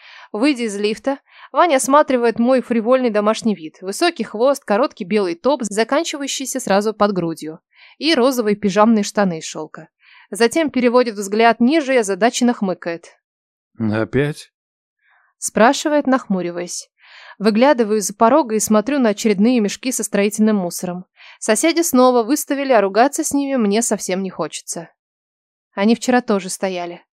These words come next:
Speaker 1: Равнодушно пожимаю плечами. Мы сталкиваемся взглядами, неловко как-то, потому что это происходит впервые, с того момента,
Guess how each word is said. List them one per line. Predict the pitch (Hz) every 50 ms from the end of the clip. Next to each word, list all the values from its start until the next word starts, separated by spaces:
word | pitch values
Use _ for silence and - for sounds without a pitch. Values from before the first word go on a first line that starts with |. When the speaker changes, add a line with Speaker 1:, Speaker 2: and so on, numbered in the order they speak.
| _ _ _ _ - - _ -
Speaker 1:
Равнодушно | 214 233 214 202 226 220 208 294 - - 233 208
пожимаю | - 220 180 208 214 214 208 208
плечами. | 208 214 240 233 - - 190 170 156 156 160 - _ _ _ _ - - - - -
Мы | - 240 277
сталкиваемся | - - 302 302 302 - 269 247 262 240 220 - 240
взглядами, | 208 202 190 202 202 220 247 269 285 302 302 311 302 - -
неловко | 220 220 214 214 220 269 - - -
как-то, | - 220 208 196 - - 196 185
потому | - 196 226 214 220 240
что | - - 226 208 -
это | - 311 - 294
происходит | - 220 208 208 - - 247 247 240 233 233
впервые, | - - 220 202 185 170 160 160 165 -
с | -
того | - 214 208 196
момента, | 202 202 196 208 233 269 285 247 - 185 180